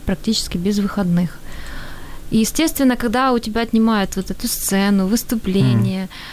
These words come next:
Speaker 1: вот это вот, знаешь,
Speaker 2: Для
Speaker 1: э,
Speaker 2: музыканта это
Speaker 1: да.
Speaker 2: важно.
Speaker 1: Я, я не одна такая. У меня есть еще есть,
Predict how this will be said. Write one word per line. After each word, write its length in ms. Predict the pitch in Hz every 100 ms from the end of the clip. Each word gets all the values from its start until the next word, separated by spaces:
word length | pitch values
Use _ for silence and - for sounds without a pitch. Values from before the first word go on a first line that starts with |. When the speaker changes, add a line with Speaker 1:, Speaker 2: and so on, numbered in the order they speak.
| - -
Speaker 1:
вот 120 | 240
это 160 | 233
вот, 160 | 247 247
знаешь, 220 | 247 285
Speaker 2:
Для 120 | - 131
Speaker 1:
э, 20 |
Speaker 2:
музыканта 520 | 135 135 127 120 107
это 100 | 247
Speaker 1:
да. 120 | 220
Speaker 2:
важно. 260 | 113 104 101 - - - - - -
Speaker 1:
Я, 260 | 247 269 320
я 280 | 233 247 330
не 200 | 349 330
одна 260 | 240 196
такая. 340 | 185 190 190 196
У 40 |
меня 200 | 233 262
есть 180 | 247 -
еще 180 | - 240
есть, 180 | 226